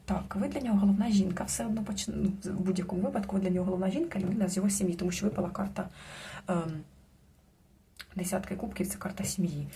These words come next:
От і наразі якась нова справа, можливо, діти, до речі, де треба, е, матеріально, ма-,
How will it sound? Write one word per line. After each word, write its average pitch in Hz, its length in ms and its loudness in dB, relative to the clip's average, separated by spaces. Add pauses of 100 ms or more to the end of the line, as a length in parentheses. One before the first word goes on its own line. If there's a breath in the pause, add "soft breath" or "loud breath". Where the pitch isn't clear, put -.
(520 loud breath)
От 285 180 0
і 202 40 4
наразі 196 460 6 (760)
якась 202 380 2
нова 202 200 6
справа, 170 460 -4 (840)
можливо, 277 380 -4
діти, 180 520 -2 (160)
до 196 160 0
речі, 180 400 -4 (220 loud breath)
де 202 160 4
треба, 202 480 2
е, 185 100 4
матеріально, 202 640 4 (120)
ма-, 185 120 0